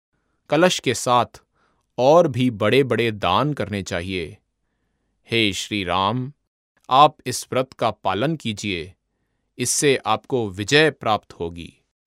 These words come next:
ब्रह्मा जी कहने लगे, "हे नारद, मुनिवर के कहे अनुसार प्रभु श्री रामचंद्र जी ने विजया एकादशी का व्रत किया।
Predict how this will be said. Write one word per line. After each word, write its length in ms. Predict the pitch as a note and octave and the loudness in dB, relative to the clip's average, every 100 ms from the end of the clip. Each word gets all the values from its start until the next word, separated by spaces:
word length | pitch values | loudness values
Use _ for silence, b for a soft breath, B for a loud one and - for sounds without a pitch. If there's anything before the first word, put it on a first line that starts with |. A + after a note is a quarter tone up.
| _ _ - | _ _ -8
ब्रह्मा 360 | G#2+ A#2+ A2+ G#2 | -2 0 2 0
जी 160 | F#2+ | -2
कहने 380 | F#2+ G2+ G#2+ G2 | -6 -6 -6 -6
लगे, 460 | D#2+ D#2+ E2 - - _ _ _ _ _ _ - | -6 -8 -8 -10 -16 _ _ _ _ _ _ 0
"हे 160 | C3+ G#2+ | 0 0
नारद, 520 | F2+ F2 G#2+ C3 - _ _ _ _ _ _ | -4 -6 -6 -8 -12 _ _ _ _ _ _
मुनिवर 540 | C#3 F3 G3+ C3+ A#2 A2 | 0 4 4 4 2 0
के 180 | - A2 | -2 -4
कहे 320 | - G#2 B2+ | -4 0 2
अनुसार 680 | A2 G2 - F2+ D#2+ - - _ _ _ _ _ | 2 -2 -2 0 0 -4 -16 _ _ _ _ _
प्रभु 360 | C#3 C3 C#3+ B2 | -4 0 0 0
श्री 300 | - A#2 G#2 | -4 -4 -2
रामचंद्र 680 | F#2+ A#2 B2 G#2+ A2 G2+ | 2 2 2 -2 -4 -4
जी 200 | G2 G#2 | -6 -6
ने 340 | F2 E2+ F#2+ C3 _ _ _ _ | -4 -6 -8 -12 _ _ _ _
विजया 440 | G#2+ C3 B2 B2 A2 | -2 0 4 4 2
एकादशी 580 | G#2+ - A2+ A#2+ - B2 | 0 0 0 0 -2 -4
का 240 | A#2+ A2 | 0 0
व्रत 360 | G2 - G#2+ - | -2 -2 -4 -4
किया। 460 | - - - - | -10 -10 -10 -14